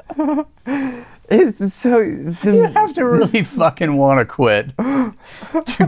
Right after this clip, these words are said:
Speaker 2: go f-, to, to, yeah.
Speaker 1: Uh, but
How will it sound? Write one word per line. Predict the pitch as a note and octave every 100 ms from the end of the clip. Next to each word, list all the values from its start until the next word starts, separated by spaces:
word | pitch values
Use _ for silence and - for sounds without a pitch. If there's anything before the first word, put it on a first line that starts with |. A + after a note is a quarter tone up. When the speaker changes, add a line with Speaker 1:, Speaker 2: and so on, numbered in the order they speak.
| C3
Speaker 2:
go | D#3 -
f-, | - F4 - E4+
to, | E3+ D3 G#3+ - - - - -
to, | D#3+ D3+ - _ _ _ - - _ _ _ _ _ - - - - - C4 - E3 -
yeah. | - C3 G2+ B3+ D#4+ -
Speaker 1:
Uh, | F#3 F#3+
but | B3 A#3+